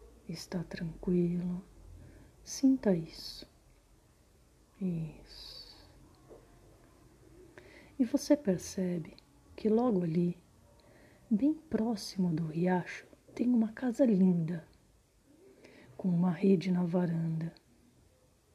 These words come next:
Vá até lá e sente-se nessa rede.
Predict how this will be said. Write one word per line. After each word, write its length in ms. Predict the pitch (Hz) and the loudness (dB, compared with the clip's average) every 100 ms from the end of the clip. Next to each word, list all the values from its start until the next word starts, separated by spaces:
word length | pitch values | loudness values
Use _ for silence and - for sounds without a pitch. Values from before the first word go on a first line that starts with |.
| _ _ _ - - - | _ _ _ -20 -16 -8
Vá 260 | 180 208 | -4 -4
até 220 | 214 226 202 | -2 0 4
lá 300 | 196 175 - _ _ _ _ _ _ - - - - - - - - _ _ _ | 4 2 -6 _ _ _ _ _ _ -20 -20 -20 -20 -20 -20 -20 -20 _ _ _
e 60 | 214 | -8
sente-se 560 | - 233 220 214 - 196 | -4 2 2 2 0 0
nessa 320 | 196 - 202 | 0 0 -4
rede. 520 | - 180 165 - | 0 -2 -4 -12